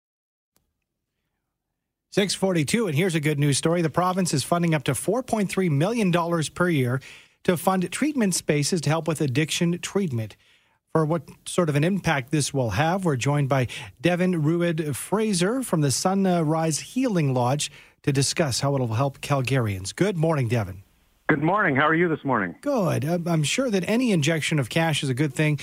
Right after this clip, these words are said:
Speaker 1: Where do you see these monies being used, for example, in your facility?
Speaker 2: Um, well, this is a really phenomenal, uh, opportunity, and what it does is it opens up doors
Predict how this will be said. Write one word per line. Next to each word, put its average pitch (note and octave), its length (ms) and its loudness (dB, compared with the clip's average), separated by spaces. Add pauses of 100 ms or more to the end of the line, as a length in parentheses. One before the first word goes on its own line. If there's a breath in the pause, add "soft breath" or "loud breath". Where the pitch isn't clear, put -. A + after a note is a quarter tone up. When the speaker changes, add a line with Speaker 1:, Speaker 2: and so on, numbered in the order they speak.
(240 loud breath)
Speaker 1:
Where F3 200 0
do F#3+ 80 -2
you F#3 60 2
see E3+ 160 -2
these E3 220 0
monies D3+ 280 0
being C#3 220 0
used, C3+ 340 0
for D3 140 0
example, C3+ 380 0
in B2 80 2
your C3+ 140 0
facility? A#2+ 600 -2 (840 loud breath)
Speaker 2:
Um, D3+ 320 4
well, E3+ 160 2
this F3+ 240 0
is F3+ 120 0
a E3+ 60 2
really F3+ 300 0
phenomenal, D3 960 0
uh, A2 300 2
opportunity, B2+ 840 2
and A#2 140 0
what C#3+ 120 2
it B2+ 140 -4
does C#3+ 240 -2
is A2+ 160 -8
it B2+ 100 -4
opens D3+ 320 -2
up D#3 220 -2
doors C#3 240 0